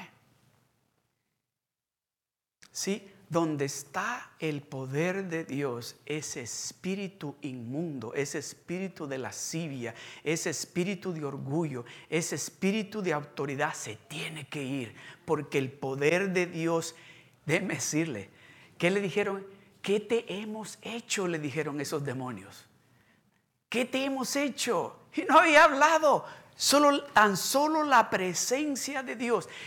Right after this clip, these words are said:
ese poder que estaba sobre de él, ese poder que estaba sobre de él.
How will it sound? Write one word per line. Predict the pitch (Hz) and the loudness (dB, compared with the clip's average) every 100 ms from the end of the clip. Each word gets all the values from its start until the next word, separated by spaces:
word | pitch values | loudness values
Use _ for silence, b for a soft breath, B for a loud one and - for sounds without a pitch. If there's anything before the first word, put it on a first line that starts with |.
| B - | B -2
ese | 269 - 311 247 | 2 4 4 2
poder | - 233 214 233 294 311 311 | 4 4 8 8 8 4 2
que | - | 0
estaba | 220 - - 254 285 294 311 - | 0 -2 2 6 8 8 6 0
sobre | - - 294 302 262 247 | 0 2 4 4 6 6
de | 254 233 285 277 | 8 8 8 6
él, | 156 - - - _ _ _ _ _ _ _ _ _ _ _ _ _ _ _ _ | 4 -2 -18 -20 _ _ _ _ _ _ _ _ _ _ _ _ _ _ _ _
ese | - 294 - 339 | 4 6 10 8
poder | - 262 262 302 294 | 10 10 10 10 6
que | 240 | 4
estaba | 190 - 247 277 294 294 | 2 6 8 10 8 6
sobre | - - - 320 311 302 311 | 4 2 12 12 12 10 8
de | 285 285 285 | 8 8 6
él. | 156 | 4